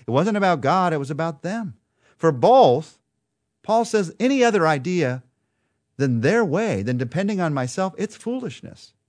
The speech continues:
Of course it is. If I've depended on myself all of my life, and I've built all my life into,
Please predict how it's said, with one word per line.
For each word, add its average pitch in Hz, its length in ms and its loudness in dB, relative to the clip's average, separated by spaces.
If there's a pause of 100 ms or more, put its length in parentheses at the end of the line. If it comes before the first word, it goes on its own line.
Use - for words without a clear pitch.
(140)
Of 170 100 -10
course - 320 -4
it 135 120 2
is. - 300 -14 (480)
If 156 120 0
I've 226 180 2
depended 196 440 0
on 151 160 2
myself 127 480 0
all 143 180 2
of 139 80 -4
my 120 140 0
life, 98 460 -8 (200)
and 135 80 -2
I've 202 200 0
built 202 260 0
all 208 240 4
my 196 160 2
life 156 320 2
into, 120 340 -2